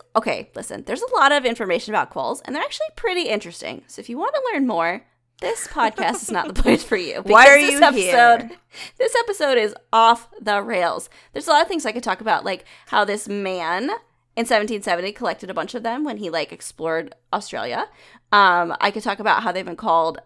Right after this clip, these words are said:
Speaker 1: tiger cats.
Speaker 2: Why was he,
Speaker 1: I could
Speaker 2: wait,
Speaker 1: talk
Speaker 2: no, go
Speaker 1: about
Speaker 2: back. Why was he doing that?
Speaker 1: mitochondrial D N A.
Speaker 2: Why was he
Speaker 1: I'm not gonna
Speaker 2: collecting
Speaker 1: talk about
Speaker 2: them?
Speaker 1: it.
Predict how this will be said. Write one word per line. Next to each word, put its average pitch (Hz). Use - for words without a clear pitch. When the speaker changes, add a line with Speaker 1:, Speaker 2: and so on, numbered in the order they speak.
Speaker 1:
tiger 160
cats. 330
Speaker 2:
Why 226
was 277
he, 294
Speaker 1:
I -
could 220
Speaker 2:
wait, 240
Speaker 1:
talk 226
Speaker 2:
no, 247
go 254
Speaker 1:
about 190
Speaker 2:
back. 226
Why 226
was 254
he 277
doing 247
that? 175
Speaker 1:
mitochondrial 214
D 202
N 190
A. 156
Speaker 2:
Why 226
was 247
he -
Speaker 1:
I'm 196
not 196
gonna 220
Speaker 2:
collecting 208
Speaker 1:
talk 185
about 170
Speaker 2:
them? -
Speaker 1:
it. -